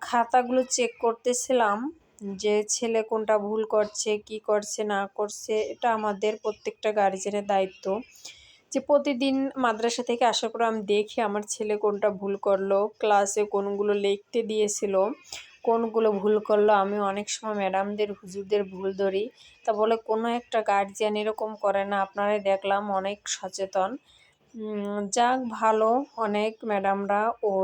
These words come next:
টিচাররা আমার খুবই সুনাম করে। আমি পরীক্ষার সময় অনেক সময় যখন খাতা দেয় ভুল ধরায় দিই,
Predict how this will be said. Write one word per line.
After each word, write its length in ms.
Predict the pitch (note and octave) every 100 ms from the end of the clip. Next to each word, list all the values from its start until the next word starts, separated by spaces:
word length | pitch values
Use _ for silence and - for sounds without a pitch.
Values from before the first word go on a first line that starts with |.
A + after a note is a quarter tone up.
| F#3+
টিচাররা 480 | F#3+ G#3 - G#3 G3+
আমার 220 | F#3+ F#3+ G#3+
খুবই 360 | - G3 F#3+
সুনাম 360 | G3+ - F#3+ F#3
করে। 280 | F#3+ G3 G3 C#4 - _ - - - _
আমি 140 | B3+ B3+
পরীক্ষার 460 | C4 B3+ C4+ C#4+ C#4+
সময় 300 | C#4+ C4+ B3+
অনেক 220 | A#3 B3
সময় 340 | - B3+ B3+ B3
যখন 320 | A#3 A3 B3
খাতা 340 | A#3 A3 G#3 A3+
দেয় 240 | A3+ A#3 A3
ভুল 260 | G#3 G#3 G#3+
ধরায় 320 | G#3 G#3+ G#3+
দিই, 220 | G#3 G#3